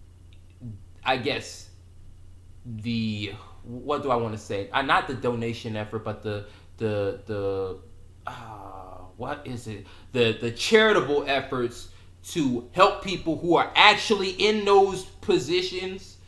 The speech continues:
you know, a-, actually, you know, in that sort of trouble. I, I, it, it, I can't, I can't, can't nobody really, you can't get on that. You can't get on that. That's, that's only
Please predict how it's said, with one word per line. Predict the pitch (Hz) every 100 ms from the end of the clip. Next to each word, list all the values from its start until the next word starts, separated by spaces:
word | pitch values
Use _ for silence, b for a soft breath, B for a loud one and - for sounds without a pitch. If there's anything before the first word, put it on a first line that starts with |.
| b
you | 160
know, | 165 165
a-, | 185 180
actually, | 170 175 - 175 175
you | 156 156
know, | 147 143
in | 160
that | 156 -
sort | 165
of | 127
trouble. | - 170 180 - - - b b b b - - -
I, | 139 131 139 -
I, |
it, | 135 170 156
it, | 160 151 147
I | -
can't, | - 175 151 135
I | 123
can't, | - - 151 147
can't | - 175 156
nobody | 151 151 147 135
really, | 139 139
you | 123 135 123 147
can't | 156 185 139
get | 135
on | 151 107
that. | 95 -
You | 127
can't | - 156
get | 135 131
on | 107
that. | 107
That's, | 131 -
that's | - 151 156
only | 156 147 127 110